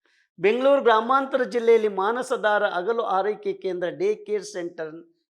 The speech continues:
ಪ್ರಾರಂಭಿಸೋದಕ್ಕೆ ಅನುಮತಿ ಕೊಟ್ಟಿದೆ.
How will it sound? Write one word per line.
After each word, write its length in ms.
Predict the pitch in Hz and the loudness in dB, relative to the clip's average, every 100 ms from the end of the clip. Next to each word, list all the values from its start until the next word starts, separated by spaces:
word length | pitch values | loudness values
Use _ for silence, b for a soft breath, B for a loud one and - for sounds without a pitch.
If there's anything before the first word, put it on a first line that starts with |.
| _ | _
ಪ್ರಾರಂಭಿಸೋದಕ್ಕೆ 920 | 156 143 135 127 - 185 _ _ _ _ _ _ _ _ _ _ _ _ _ _ _ - | -18 -16 -16 -18 -20 _ _ _ _ _ _ _ _ _ _ _ _ _ _ _ _ -12
ಅನುಮತಿ 480 | 165 220 233 233 208 | -6 -4 -2 -6 -10
ಕೊಟ್ಟಿದೆ. 800 | 185 - 160 139 135 _ _ | -14 -14 -14 -16 -18 _ _